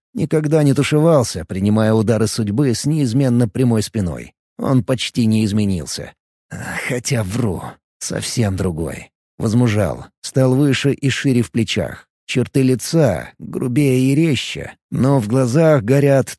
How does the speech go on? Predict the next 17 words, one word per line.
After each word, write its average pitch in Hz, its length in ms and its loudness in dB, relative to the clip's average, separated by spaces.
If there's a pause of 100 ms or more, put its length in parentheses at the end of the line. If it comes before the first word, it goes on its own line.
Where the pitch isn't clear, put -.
тот 135 200 0
же 107 200 2
вызов 135 600 0
и 147 80 0
зашкаливающая 117 1040 2
уверенность. 90 720 -4 (680)
Он 143 300 2
не 151 80 6
отводил 147 500 2
взгляд, 98 460 -4
с - 240 -10
нескрываемым 117 720 2
интересом 127 580 2
наблюдая 127 540 2
за 110 120 0
моей 117 280 2
реакцией. 104 760 -4